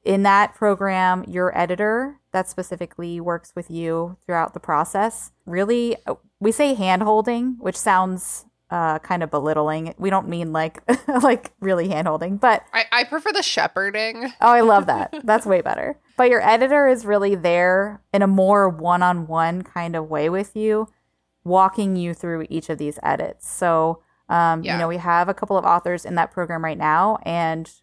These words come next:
Speaker 1: going through the edits, we have more of that time to spend really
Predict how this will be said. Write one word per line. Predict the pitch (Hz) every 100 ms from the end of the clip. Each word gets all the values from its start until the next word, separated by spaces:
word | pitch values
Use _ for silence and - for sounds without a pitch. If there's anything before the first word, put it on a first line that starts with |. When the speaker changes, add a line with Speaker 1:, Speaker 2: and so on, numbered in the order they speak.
| _ _
Speaker 1:
going | - 175
through | 170 165
the | -
edits, | - 175 208 -
we | 190
have | 170 165 165
more | 170 170
of |
that | 170 165
time | - 160 165
to | 165
spend | - - 156 160 160 - _ _ _ _
really | 180 185 190 180 175 175